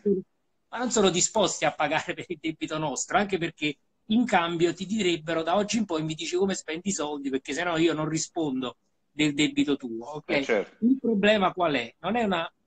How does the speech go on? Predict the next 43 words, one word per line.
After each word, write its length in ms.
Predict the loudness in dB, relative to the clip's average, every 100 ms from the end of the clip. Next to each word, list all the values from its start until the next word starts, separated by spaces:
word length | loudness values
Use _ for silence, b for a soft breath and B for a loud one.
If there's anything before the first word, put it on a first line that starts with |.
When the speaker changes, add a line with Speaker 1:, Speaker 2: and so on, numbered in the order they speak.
| _ _ _
Speaker 1:
risposta 540 | -6 -6 0 -2 0 0
così 220 | 0 -2
semplice, 540 | -2 0 -2 -2 -2
perché 260 | -2 -4 -2
in 80 | 2
realtà 500 | 2 2 0 0 -2 _ _ _ _ _ _ _ _
o-, 200 | 0 2 2
l'Italia, 600 | 2 6 6 4 0 0
oltre 240 | 0 2
a 20 | 2
essere 300 | 2 -2 -2
un 100 | -2
mercato 540 | -2 -2 -6 -6 -8
di 120 | -10
questi 300 | -8 -8 -10
paesi, 580 | -8 -8 -10 -6 -4 -2
quindi 300 | -2 -2 -2
se 140 | -2 -2
l'Italia 380 | 0 2 2
va 100 | 2
in 100 | 2
default 440 | 2 0 0 -2 -2
è 20 |
un 100 | -4
problema 440 | -4 -6 -2 0
anche 220 | 0 -2 -2
per 160 | -2
loro, 300 | 0 -2 -2
non 100 | 0
è 60 | 0
che 100 | 0
se 140 | -4
ne 80 | -6
possono 360 | -6 -10 -10 -10
semplicemente 640 | -10 -10 -12 -6 -6 -6 -12
fregare, 640 | -12 -12 -14 -6 -6 -6 _ B B B B
c'è 240 | 0 2 4
un 120 | 4
rischio 960 | 4 2 2 0 2 4 4 2 -2 0
di 100 | 0
contagio 520 | 0 0 0 0 -2
finanziario 840 | 0 0 0 0 2 2 0 -2
altissimo. 960 | -2 -2 0 -4 -2 -2 0 -2 -4